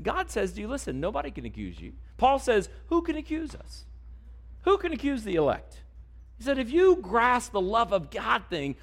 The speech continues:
listen, that's why you can trust him. When people say hurtful things against you, you can trust God.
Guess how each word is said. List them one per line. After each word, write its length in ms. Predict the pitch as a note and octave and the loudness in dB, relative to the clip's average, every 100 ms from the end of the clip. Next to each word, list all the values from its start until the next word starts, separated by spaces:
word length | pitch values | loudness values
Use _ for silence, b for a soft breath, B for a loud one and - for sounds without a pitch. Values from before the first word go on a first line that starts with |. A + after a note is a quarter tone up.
| B - | B -8
listen, 260 | - A3 - B | -4 -4 -6 B
that's 280 | B3+ D#4 B3+ | -4 -4 -2
why 140 | A#3 | -2
you 160 | G#3+ G#3 | 0 -4
can 180 | G3 | -4
trust 460 | F3+ - B3 B3 - | -4 -8 -10 -8 -4
him. 120 | F3 | -2
When 120 | E3 | -2
people 260 | G#3+ C#4 C4 | -2 -4 -4
say 200 | - G#3 | -4 -2
hurtful 360 | G3 A3 - F#3+ | 0 -2 -4 -6
things 300 | G#3 G#3 F#3 | -6 -4 -4
against 320 | F3 F3 B3 | -4 -6 -6
you, 100 | B3 | -8
you 200 | F#3 B3+ | -8 -10
can 140 | D#4+ | -12
trust 320 | - A2 - | -8 -8 -6
God. 300 | - F2+ E3 | -6 -6 -6